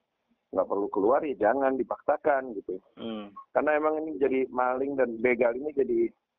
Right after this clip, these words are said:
Speaker 1: jadi makin berani karena kan dianggap situasi lagi sepi.
Speaker 2: Iya. Iya.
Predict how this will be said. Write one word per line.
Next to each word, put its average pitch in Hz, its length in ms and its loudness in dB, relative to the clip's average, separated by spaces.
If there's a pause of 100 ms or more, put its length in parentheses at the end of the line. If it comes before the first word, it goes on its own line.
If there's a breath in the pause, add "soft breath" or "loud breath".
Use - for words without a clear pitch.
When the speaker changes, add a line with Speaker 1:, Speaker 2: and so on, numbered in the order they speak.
(320)
Speaker 1:
jadi 110 140 -2
makin 131 280 2
berani 151 340 4
karena 127 200 -4
kan 160 140 0
dianggap 139 300 0 (480)
situasi 151 380 0
lagi 151 180 0
sepi. 110 340 -2 (560)
Speaker 2:
Iya. 110 360 -4 (1200)
Iya. 107 340 -4